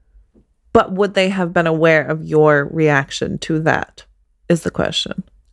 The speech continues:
Any man who's ever been with me, known me, talked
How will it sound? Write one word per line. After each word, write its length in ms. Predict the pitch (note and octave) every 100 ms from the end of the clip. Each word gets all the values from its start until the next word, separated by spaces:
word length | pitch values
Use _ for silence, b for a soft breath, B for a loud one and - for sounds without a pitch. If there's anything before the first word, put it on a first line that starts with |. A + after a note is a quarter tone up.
| -
Any 400 | G3+ A3+ G3+ _ -
man 320 | F3+ D#3+ D#3+
who's 180 | F3 D#3+
ever 220 | D#3+ D#3+
been 400 | D3+ D#3 D#3 D#3
with 260 | D3+ D3
me, 400 | E3 C#3+ C#3 C#3+ _ -
known 420 | D3+ D3+ C#3+ D3
me, 320 | D3 D3 D3 _ _ _ _ _ -
talked 440 | - E3 D#3 -